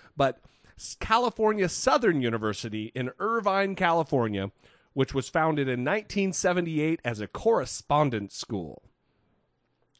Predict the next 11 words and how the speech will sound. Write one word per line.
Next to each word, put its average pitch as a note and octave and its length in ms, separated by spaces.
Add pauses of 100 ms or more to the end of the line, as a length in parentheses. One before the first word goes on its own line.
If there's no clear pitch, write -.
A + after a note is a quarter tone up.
So G#2+ 380 (540)
this A3 140
is G3 120
an D#3 120
online F3+ 600
school D3 380
that A#2+ 140
she D#3 160
got C#3 240
her C3 100
doctorate A#2+ 720